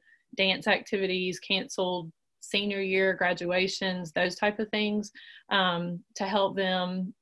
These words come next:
just talk through their feelings and how they're dealing with all of this. So we don't want them to stuff all that down inside. We want them to be able to talk to us and to be available for us to, to help them sort through those things.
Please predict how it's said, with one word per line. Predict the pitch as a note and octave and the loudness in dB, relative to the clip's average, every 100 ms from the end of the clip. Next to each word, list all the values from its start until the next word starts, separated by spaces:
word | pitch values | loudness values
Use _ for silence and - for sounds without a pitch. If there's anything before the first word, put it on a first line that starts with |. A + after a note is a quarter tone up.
| - | -2
just | G3+ - - _ _ | -2 -2 -12 _ _
talk | - G#3+ - - | 6 6 6 2
through | G#3+ | 2
their | G3+ F#3 - | 2 -2 0
feelings | F#3 G3+ B3 C#4 C4+ - - | 0 2 4 4 2 -8 -6
and | F#3+ | -4
how | F#3 F#3+ F#3+ F#3+ F#3 - - - _ | 0 2 4 4 2 -4 -20 -20 _
they're | G3 G3 G3 | 6 8 8
dealing | F#3+ F#3+ G3+ A3 | 6 2 4 2
with | A3 G#3+ | 2 4
all | G#3+ | 4
of | A3 | 2
this. | A3+ A#3 B3 A#3 - - | 2 2 2 -2 -10 -14
So | - - | -6 0
we | G#3+ | 4
don't | G#3 F#3+ | 4 2
want | G3 | 0
them | G3 F3+ | 0 -2
to | F3 | -4
stuff | - F#3+ F#3 - | 2 2 2 0
all | F#3 | 2
that | F3+ E3+ | 2 2
down | F3+ F3+ | 0 0
inside. | F3 - E3+ E3+ F3 | -4 0 4 4 4
We | F3 | -2
want | E3+ | -2
them | E3+ E3 | -4 -6
to | - | -4
be | F3 | -2
able | E3 | 0
to | E3 E3+ - - _ - | 0 -2 -6 -20 _ 4
talk | F#3+ - | 4 4
to | - | 2
us | F3 E3+ - - | 4 4 -2 -6
and | F3+ - - | -8 -8 -6
to | F#3 | -2
be | F#3+ | 0
available | F3+ E3+ E3+ F3 E3+ F3+ - _ - | 0 2 4 4 2 0 -4 _ -6
for | - E3+ | 2 4
us | E3+ - | 4 2
to, | - E3+ D3+ - | 0 0 0 -4
to | F#3 | -4
help | F#3+ - | -2 -2
them | F3 E3+ | -4 -8
sort | - E3+ E3+ - | -2 0 0 -2
through | F#3+ | -2
those | F#3+ G3+ G3+ | 0 0 0
things. | A#3 A#3+ B3 | 2 2 2